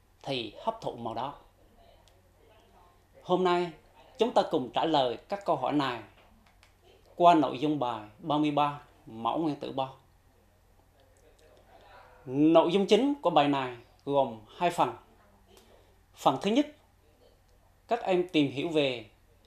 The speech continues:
các tiên đề của Bohr về cấu tạo nguyên tử. Sau đó, các em vận dụng nội dung các tiên đề này để giải thích sự hình thành của quang phổ vạch hydro.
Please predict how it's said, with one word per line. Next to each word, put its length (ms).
các 200
tiên 180
đề 300
của 140
Bohr 420
về 240
cấu 100
tạo 160
nguyên 160
tử. 200
Sau 240
đó, 360
các 80
em 120
vận 280
dụng 220
nội 260
dung 160
các 140
tiên 160
đề 120
này 300
để 160
giải 360
thích 300
sự 260
hình 200
thành 340
của 120
quang 220
phổ 200
vạch 200
hydro. 440